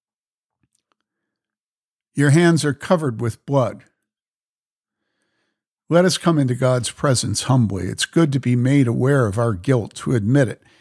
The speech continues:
and to turn away from the sin that incurs it. It is repentant hearts that make our prayers and all of our worship beautiful in God's sight.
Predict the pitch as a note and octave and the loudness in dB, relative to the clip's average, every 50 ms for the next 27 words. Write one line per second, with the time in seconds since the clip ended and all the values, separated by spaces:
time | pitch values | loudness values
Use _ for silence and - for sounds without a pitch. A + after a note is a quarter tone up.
0 | _ _ _ - C3 C3 C3+ A#2+ - D3+ E3+ E3+ D#3+ D3 C#3 C#3+ C#3+ C3+ - - | _ _ _ -2 -2 -2 -2 -2 0 2 4 4 4 4 4 4 4 2 2 0
1 | B2+ A#2 A#2 A#2+ - - - C#3 C3+ B2 A2 A2 G#2 G#2+ A2+ G#2+ - - C3 B2+ | -2 -2 -2 -2 -2 -2 0 2 2 2 0 0 -2 -2 -2 -2 -2 -2 0 0
2 | A#2 G#2 F#2+ - G2 G2 _ _ _ _ _ _ _ _ _ _ - - B2+ C#3 | 0 0 -2 -4 -6 -8 _ _ _ _ _ _ _ _ _ _ -4 0 2 4
3 | D3 D3 C#3+ C3+ - - - _ - A#2 A#2+ A2+ - - - - G3+ - - B3 | 4 4 4 4 2 -2 -6 _ -4 -2 -2 -2 -4 -4 -2 -2 -2 0 0 0
4 | C3+ B2 - - - - - - C3 A#2+ G2+ - - _ - - - - - _ | 0 0 0 -2 -8 -6 -2 0 0 0 0 -2 -6 _ -10 -10 -10 -10 -12 _
5 | _ _ - B2+ B2+ A#2+ - C3 C3 B2+ - B2+ A#2 A#2 A2+ - - C3 B2+ B2 | _ _ -6 -6 -4 -2 0 0 0 0 0 0 0 0 0 -2 -2 0 2 2
6 | B2 A#2+ A2+ - B2 A#2+ B2 - - D3 D3 C#3+ C#3 B2+ A#2 G#2 A2+ G#2+ G2+ F#2+ | 2 2 0 0 0 -2 -2 -2 0 2 2 4 4 2 2 0 -2 -2 -2 -2
7 | F#2+ F#2+ F2+ F2 - - - - _ - A#2 B2 B2+ A2+ G2 F2+ - - G2 - | -4 -4 -4 -6 -6 -8 -10 -10 _ -2 0 0 2 0 0 -4 -6 -10 -10 -10
8 | - - G2 G2 G2 G2+ G2+ F#2+ F2+ E2+ E2 D#2+ - - - - G2 - - - | -8 -6 -6 -4 -4 -4 -6 -6 -8 -8 -10 -10 -8 -8 -6 -6 -6 -8 -10 -12